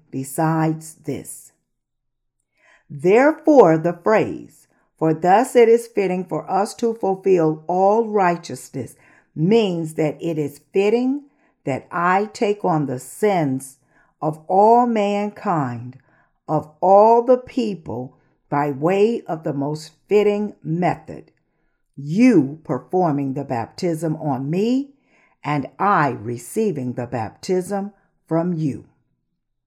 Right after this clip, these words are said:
Put differently, the Lord is saying, "All people go to hell, for they have sins." Everyone is suffering right now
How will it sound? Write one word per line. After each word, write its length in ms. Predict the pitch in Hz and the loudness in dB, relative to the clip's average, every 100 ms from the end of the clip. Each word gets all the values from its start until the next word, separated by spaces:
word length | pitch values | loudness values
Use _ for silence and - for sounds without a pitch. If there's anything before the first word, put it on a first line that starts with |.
| _ _ _ _ _ _ _ | _ _ _ _ _ _ _
Put 340 | - 285 277 165 | 2 2 2 2
differently, 800 | 196 220 - 220 208 214 220 220 | 2 4 2 0 4 4 4 -2
the 120 | - 147 | -4 -2
Lord 540 | 151 190 196 208 202 - | 2 4 4 4 0 -4
is 180 | 208 | -6
saying, 600 | - 170 143 107 78 69 - _ _ _ _ _ _ _ _ _ | -4 -2 -2 -4 -12 -18 -20 _ _ _ _ _ _ _ _ _
"All 480 | 196 220 240 262 262 | 6 10 10 8 2
people 440 | - 220 185 180 | -4 -4 -2 -4
go 220 | 160 147 | -2 -2
to 240 | 160 190 185 | -2 -6 -8
hell, 580 | 180 262 175 117 101 - _ _ _ | -2 2 2 0 -10 -20 _ _ _
for 160 | - 160 | -2 0
they 220 | 156 147 | 0 -2
have 280 | 143 151 156 | -2 -2 -4
sins." 800 | - - 214 139 92 80 - - _ _ _ _ _ - | -8 -6 -2 -2 -6 -16 -20 -20 _ _ _ _ _ 2
Everyone 720 | 226 254 196 170 165 170 - | 4 6 4 2 0 -4 -6
is 200 | 156 156 | -8 -10
suffering 640 | - - 208 208 147 139 147 | -8 -2 -2 -2 -4 -4 -2
right 320 | 156 156 156 | -2 -2 -2
now 500 | 208 180 139 151 | -2 -2 -2 -6